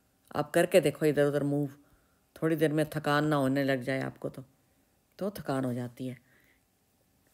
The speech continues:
ये है वाइट मसल फाइबर्स। रेड मसल फाइबर्स, इसके एग्जांपल्स, ये हैं ग्लाइडिंग बर्ड्स,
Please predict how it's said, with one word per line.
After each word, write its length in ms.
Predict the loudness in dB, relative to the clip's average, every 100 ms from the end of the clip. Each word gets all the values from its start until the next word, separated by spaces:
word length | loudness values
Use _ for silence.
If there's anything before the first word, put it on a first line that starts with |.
| _ -4
ये 160 | 0 2
है 240 | 0 -4 -4
वाइट 220 | -6 -4 -4
मसल 220 | -6 -8
फाइबर्स। 600 | -8 -12 -12 -14 -16 -20 _ _ _ _ _ _ _ -2
रेड 220 | 0 2
मसल 260 | 0 -2
फाइबर्स, 680 | -4 -4 -4 -4 -8 -16 -20 _ -12
इसके 260 | -8 -2
एग्जांपल्स, 640 | -2 -2 -6 -6 -8 -10 -20 _ _ _ _ _ _ _ _ -6
ये 160 | -2 -2
हैं 240 | -2 -4 -2
ग्लाइडिंग 500 | 0 2 4 2 2 2
बर्ड्स, 800 | 2 4 2 0 -4 -14 -14